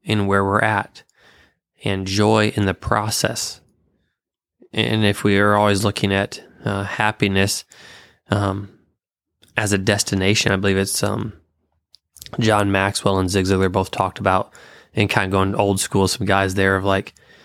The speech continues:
uh, happiness being a destination, right? I'll be happy when I win. I'll be happy when I have my own barn. I'll be happy when I'm married. I'll be happy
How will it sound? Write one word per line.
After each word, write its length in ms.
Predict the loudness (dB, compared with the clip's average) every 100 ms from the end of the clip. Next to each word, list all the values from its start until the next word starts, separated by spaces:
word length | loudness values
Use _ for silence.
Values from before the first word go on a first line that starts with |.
| -20 _ _ _ -4
uh, 180 | -4 -2
happiness 560 | -6 -4 -2 0 0 2
being 160 | 0
a 60 | 2
destination, 760 | 0 0 0 2 2 2 -2 -6 -18 _ _ _ _ -6 -2
right? 220 | -2 -6 _
I'll 100 | -2
be 140 | 0 0
happy 340 | 0 -2 0
when 220 | 2 2
I 140 | 2 0
win. 420 | 0 0 -2 -6 -12 -20 -20 -6
I'll 100 | -2
be 100 | -2
happy 460 | -2 -2 -2 0 2
when 120 | 2
I 80 | 0
have 240 | 0 0
my 160 | 2 2
own 220 | 2 0
barn. 360 | 2 2 2 0
I'll 100 | 0
be 100 | 0
happy 420 | -2 -4 -2 0
when 120 | 0
I'm 220 | 0 -2
married. 360 | 0 0 2 2
I'll 100 | 0
be 120 | -2
happy 580 | -4 -2 -2 0 -2